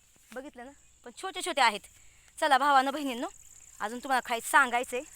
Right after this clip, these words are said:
हे मी असेच व्हिडिओ काढायला आली आपलं. आता हो का, इथून म्हणजे को-, टोटल पाच एकर जमीन आहे, त्या कोपऱ्यापासून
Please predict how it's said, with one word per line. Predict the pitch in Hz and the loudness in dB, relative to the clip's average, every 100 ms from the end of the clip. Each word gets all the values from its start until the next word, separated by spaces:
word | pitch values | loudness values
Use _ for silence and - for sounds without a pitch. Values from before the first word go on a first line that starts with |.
| - - - - - | -20 -20 -20 -20 -12
हे | 320 | -6
मी | 320 | -2
असेच | 320 330 339 285 - _ | -2 -2 -8 -12 -20 _
व्हिडिओ | 262 277 | -14 -10
काढायला | 277 277 240 | -4 -2 -2
आली | 247 214 | -4 -6
आपलं. | 208 214 - - - - - - - - - - - | -8 -10 -14 -16 -20 -20 -20 -20 -20 -20 -20 -20 -16
आता | 202 220 208 214 208 - - - - - | -10 -6 -4 -4 -8 -14 -20 -20 -14 -8
हो | |
का, | 247 190 - _ _ _ - _ - - | -8 -8 -12 _ _ _ -20 _ -18 -12
इथून | 349 302 | -8 -4
म्हणजे | 277 302 | -2 -2
को-, | - - _ | -4 -6 _
टोटल | 359 349 359 359 | -6 -4 -4 -2
पाच | 349 339 | 0 0
एकर | 311 294 | -2 -6
जमीन | 277 233 | -6 -8
आहे, | 190 - _ _ _ _ _ _ _ _ - | -12 -16 _ _ _ _ _ _ _ _ -8
त्या | 294 | -2
कोपऱ्यापासून | - 370 330 320 330 - 269 254 254 | 2 2 4 4 2 2 -2 -2 -4